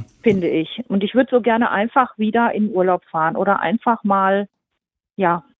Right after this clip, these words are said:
solche Sachen halt, ne? Mal eben drei Tage an die See, äh, na,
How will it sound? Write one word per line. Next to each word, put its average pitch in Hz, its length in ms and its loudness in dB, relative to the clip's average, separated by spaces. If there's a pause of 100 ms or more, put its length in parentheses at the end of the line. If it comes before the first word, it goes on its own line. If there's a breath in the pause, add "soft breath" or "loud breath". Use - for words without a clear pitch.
(100)
solche 175 260 0
Sachen 175 300 -2
halt, 160 340 -2
ne? 202 220 2 (720)
Mal 208 200 2
eben 202 280 2
drei 180 220 0
Tage 190 720 0 (280)
an 208 160 2
die 220 140 0
See, 175 340 0 (360)
äh, 240 40 -12
na, - 720 -6